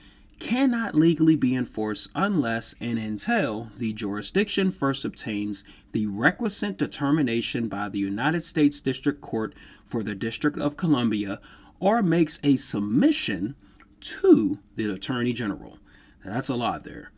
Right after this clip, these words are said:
In other words, states couldn't pass any laws that would restrict voting rights unless the feds approved it, an unlikely possibility. The pre-clearance requirement was originally a temporary measure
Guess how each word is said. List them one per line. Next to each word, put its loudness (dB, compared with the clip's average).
In 4
other 2
words, -8
states 2
couldn't 0
pass -4
any 2
laws 2
that -4
would -6
restrict -4
voting -4
rights -8
unless -2
the -4
feds -2
approved 0
it, -12
an -8
unlikely 0
possibility. -8
The 4
pre-clearance 2
requirement -2
was -4
originally 2
a 0
temporary 0
measure -6